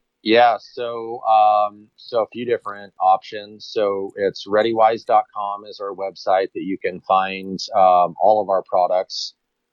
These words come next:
uh, you know, emergency, survival, and, um, camping and, and snacks. Um, and then as far as for me, you can follow me on Facebook at Matthew Tezak at facebook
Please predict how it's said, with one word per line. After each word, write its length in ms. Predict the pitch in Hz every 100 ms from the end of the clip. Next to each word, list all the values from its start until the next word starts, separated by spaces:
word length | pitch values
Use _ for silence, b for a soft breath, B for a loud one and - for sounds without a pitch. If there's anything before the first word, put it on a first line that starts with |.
| _ _ -
uh, 320 | 92 87 87 85
you 120 | 95
know, 160 | 92 95
emergency, 720 | 95 95 90 95 90 92 92
survival, 800 | - 95 85 87 90 90 90 92
and, 360 | 87 85 82 80 _ 87
um, 240 | 82 80 78
camping 460 | 95 90 85 92 90
and, 300 | 85 82 80 _ 87
and 240 | 85 82
snacks. 720 | - 90 90 95 - - - _ _ _ _ -
Um, 500 | 92 85 85 85 _
and 180 | 95 95
then 440 | 95 92 90 87 82
as 140 | -
far 280 | 101 95 92
as 120 | 85
for 180 | - 92
me, 220 | 101 101
you 140 | 101 92
can 220 | 90 87
follow 300 | - 95 95
me 340 | 95 95 95 92
on 320 | 90 90 90 -
Facebook 560 | 98 95 - 104 101 -
at 320 | 90 87 82
Matthew 360 | 92 92 - 90
Tezak 560 | - 117 101 110 107 104 _ 98
at 80 | 92 107
facebook 380 | 104 - 110